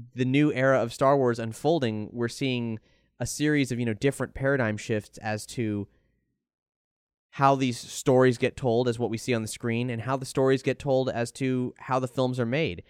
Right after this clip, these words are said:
And are we, you know, is it, is Star Wars, because they're making more, more and more different kinds of s-, flavors of Star Wars now, is it, is it becoming more of a product, or is it, you know, what they're pitching to us, the general public,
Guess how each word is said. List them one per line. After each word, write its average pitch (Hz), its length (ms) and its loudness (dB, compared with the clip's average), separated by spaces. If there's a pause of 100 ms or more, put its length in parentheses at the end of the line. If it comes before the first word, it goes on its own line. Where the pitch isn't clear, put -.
(300)
And 120 360 0 (200)
are 127 240 4
we, 120 400 0
you 131 80 -2
know, 104 280 -2
is 123 160 -2
it, 135 160 -4
is 131 160 -2
Star 135 220 4
Wars, 127 200 2
because 120 260 -2
they're 117 100 -2
making 117 280 -2
more, 117 420 2
more 127 360 4
and 120 100 2
more 127 280 4
different 113 380 -4
kinds 131 340 -4
of 104 80 -12
s-, - 160 -14
flavors 139 380 4
of 113 100 -8
Star 147 240 2
Wars 113 200 0
now, 101 280 -4 (760)
is 143 200 2
it, 147 140 -2 (180)
is 147 120 0
it 143 100 -6
becoming 139 440 -2
more 127 240 2
of 120 80 0
a 117 60 -8
product, 160 440 0
or 139 220 0
is 135 160 0
it, 147 80 -4 (100)
you 143 100 -4
know, 123 140 0
what 123 340 -2
they're 123 240 0 (300)
pitching 160 380 0
to 113 220 -2
us, 127 140 -2
the 110 140 -4 (160)
general 113 340 0
public, 143 420 0